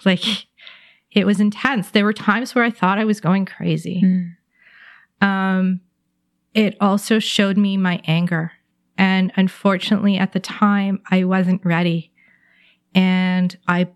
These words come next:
Speaker 1: I repressed it within ceremony. So I had this vision that came up, and it was,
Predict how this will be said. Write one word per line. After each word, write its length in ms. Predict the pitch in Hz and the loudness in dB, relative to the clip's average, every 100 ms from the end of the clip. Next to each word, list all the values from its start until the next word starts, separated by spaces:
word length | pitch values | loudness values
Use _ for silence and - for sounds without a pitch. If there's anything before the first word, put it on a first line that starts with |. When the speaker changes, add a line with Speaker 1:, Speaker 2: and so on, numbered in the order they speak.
| _ _ _ _ _ _ _ _ | _ _ _ _ _ _ _ _
Speaker 1:
I 80 | 190 | 0
repressed 640 | 180 180 - 208 196 - | 0 -2 -2 -2 -4 -2
it 180 | 196 - | -2 0
within 440 | 190 185 - 185 180 | -2 0 0 0 0
ceremony. 600 | - 180 175 175 175 175 | 0 0 0 -2 -2 -4
So 200 | - 185 | -2 0
I 80 | |
had 340 | 185 - 185 180 | 0 0 -2 0
this 220 | 190 180 | -2 0
vision 680 | 175 202 214 202 196 214 - _ - - - _ _ _ - | 0 2 2 0 0 0 -4 _ -20 -20 -20 _ _ _ -2
that 180 | 208 | -2
came 340 | - - 208 202 | -2 -2 0 2
up, 340 | 202 180 _ - - - | 0 -2 _ -10 -10 -2
and 580 | 190 185 180 180 175 - | 0 2 0 0 -2 -4
it 160 | 190 190 | -2 0
was, 420 | 185 170 - - | 0 -4 -8 -20